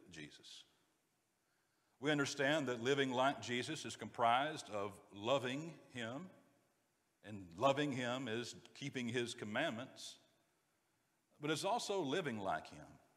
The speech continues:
When we think about the process of becoming a new creation in Christ,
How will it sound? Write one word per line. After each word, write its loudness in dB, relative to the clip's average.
When -10
we 4
think -4
about 2
the -2
process -2
of -6
becoming -2
a 0
new -2
creation -2
in -8
Christ, 0